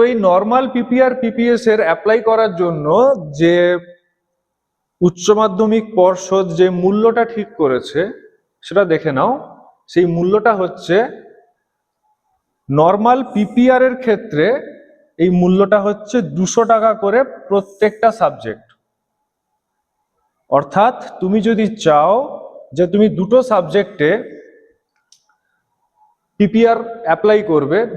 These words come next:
নরমাল, তাহলে তোমাকে দুশো টাকা করে প্রত্যেকটা সাবজেক্টে কিন্তু পে করতে হবে। সেকেন্ড, নরমাল পিপিএস এর ক্ষেত্রে তোমাকে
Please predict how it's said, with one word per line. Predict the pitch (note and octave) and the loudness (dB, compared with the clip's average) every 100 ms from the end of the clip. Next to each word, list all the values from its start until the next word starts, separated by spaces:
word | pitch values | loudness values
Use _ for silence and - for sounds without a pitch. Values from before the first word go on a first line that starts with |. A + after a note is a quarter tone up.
| D3 | -4
নরমাল, | F3+ G#3 D#3 B2 G3 - - - | 0 0 -2 -6 -6 -12 -14 -4
তাহলে | E3 F#3+ | 0 0
তোমাকে | F#3+ G3 A3+ G#3 | 0 0 0 -2
দুশো | G3+ F#3+ A3+ | -6 -2 0
টাকা | A3 G#3+ | 0 0
করে | G#3 A3+ F#3 | 0 -2 -4
প্রত্যেকটা | F#3 F#3+ F3+ G3 G3 | -6 -6 -2 -2 0
সাবজেক্টে | D3 C#3+ F3 - F3+ | -2 -2 -6 -4 -4
কিন্তু | E3 D#3 A#3+ D#4 _ _ _ | -4 -4 -6 -6 _ _ _
পে | F#3+ F#3 | 0 0
করতে | D3 - C#3 B2 | -2 -6 -6 -6
হবে। | G2 E2 _ _ _ _ _ _ _ _ _ _ | -8 -12 _ _ _ _ _ _ _ _ _ _
সেকেন্ড, | - G#3+ G#3+ F#3+ G3 - - - - _ _ _ _ _ - | -2 0 2 0 -4 -10 -18 -20 -20 _ _ _ _ _ -4
নরমাল | C#3+ E3+ G#3+ B3+ C#4+ C#4 | 0 2 2 0 0 -2
পিপিএস | A3+ A3 B3 C4 C4+ | -4 0 2 2 2
এর | B3+ | 0
ক্ষেত্রে | B3 G#3+ D#3+ D#3 A3+ C#4+ - - _ _ _ | 0 -2 0 0 0 -6 -16 -20 _ _ _
তোমাকে | F3+ F#3+ F#3 F#3 | 2 2 2 2